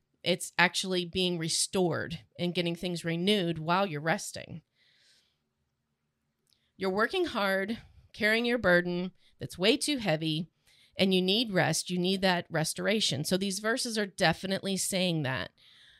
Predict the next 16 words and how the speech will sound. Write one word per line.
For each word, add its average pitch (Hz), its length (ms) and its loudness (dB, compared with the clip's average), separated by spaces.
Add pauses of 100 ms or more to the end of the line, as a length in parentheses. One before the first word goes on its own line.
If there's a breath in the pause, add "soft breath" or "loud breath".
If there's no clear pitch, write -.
(220 soft breath)
but 170 720 2 (100)
it's 185 240 -2
not 180 320 2
just - 560 -2
for 190 280 2
a 175 100 0
break. - 560 -6 (260)
There's 175 240 4
more 175 200 2
to 156 260 -4
it. - 140 -10 (2750 loud breath)
What 233 240 2
good 247 160 2
does 240 140 -2
it 226 160 -2
do 170 400 0